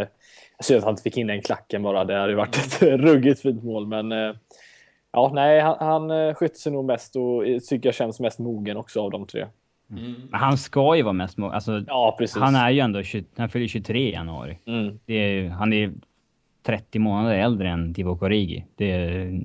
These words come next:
Speaker 3: någonting man bör komma ihåg.
Speaker 1: Mm.
Speaker 3: Framförallt när man sågar Origi.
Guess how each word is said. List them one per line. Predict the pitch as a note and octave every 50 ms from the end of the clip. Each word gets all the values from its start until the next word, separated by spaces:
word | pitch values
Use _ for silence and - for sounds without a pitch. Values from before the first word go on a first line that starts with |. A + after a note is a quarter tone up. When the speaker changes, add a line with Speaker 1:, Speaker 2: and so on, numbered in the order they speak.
| C3 A2
Speaker 3:
någonting | G#2+ G2+ G2 F#2 - - F#2+ F#2+
man | F2+ F2 F2 E2+
bör | F2 F2
komma | - - F2 F2+
ihåg. | F#2 G2 F2+ D#2+ D#2+ E2+ - _ _ _ _ _ _
Speaker 1:
Mm. | D3 C#3 B2+
Speaker 3:
Framförallt | B2+ A#2 F#2+ A#2+ B2 A#2+ A#2 A2 -
när | A2 G#2
man | G2+ G2 F#2+ F#2 F2 E2+ E2+ F2+ -
sågar | _ - - F#2+ E2+ E2+ E2+ E2+
Origi. | E2+ F#2 G#2 G2+ F2 D#2 D#2 D#2+